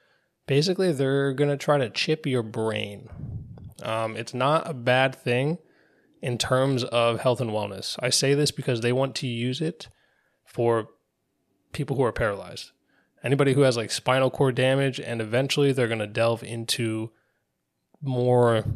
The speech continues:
complex matters with the brain, but right now they're just gonna stay on spinal cord injuries. But how cool is it that they're going to be able to make people walk again? I mean, that's the goal.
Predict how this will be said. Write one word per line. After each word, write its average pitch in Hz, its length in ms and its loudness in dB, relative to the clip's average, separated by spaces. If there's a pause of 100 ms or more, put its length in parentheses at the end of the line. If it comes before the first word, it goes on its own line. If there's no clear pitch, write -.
(440)
complex 123 560 0
matters 123 380 4
with 135 140 0
the 113 60 -2
brain, 123 360 0
but 120 100 2
right 120 200 0
now 123 180 0
they're 117 100 0
just 120 300 -4
gonna 110 120 -4
stay 117 200 -4
on 107 100 -4
spinal 120 400 -2
cord 143 220 4
injuries. 160 440 0 (400)
But 127 160 4
how 156 240 2
cool 196 380 8
is 127 160 6
it 104 240 -2 (460)
that 117 280 2
they're 131 200 4
going 143 240 4
to 127 120 2
be 117 240 -2
able 113 220 2
to 104 60 0
make 107 180 -2
people 98 360 -2
walk - 280 -4
again? 101 360 -14 (360)
I 123 60 -4
mean, 131 180 2
that's 151 200 6
the 143 120 4
goal. 139 540 6